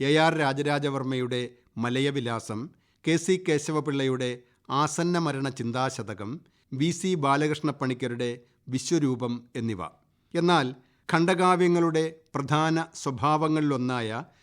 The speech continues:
കാൽപ്പനികതയോടുള്ള ആഭിമുഖ്യം ഈ കൃതികളിൽ പൂർണ്ണമായും കാണുന്നില്ല.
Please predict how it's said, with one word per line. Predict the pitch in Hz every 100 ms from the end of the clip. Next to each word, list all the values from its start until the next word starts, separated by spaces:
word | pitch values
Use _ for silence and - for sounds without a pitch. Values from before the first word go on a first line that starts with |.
| _ _
കാൽപ്പനികതയോടുള്ള | 143 160 170 185 180 175 165 160 151 139 135 131 -
ആഭിമുഖ്യം | 123 131 135 156 135 - 120 95 _ _ _
ഈ | 143
കൃതികളിൽ | 156 135 135 127 123 123 117 _ -
പൂർണ്ണമായും | 131 139 147 139 139 131 127
കാണുന്നില്ല. | 123 120 110 92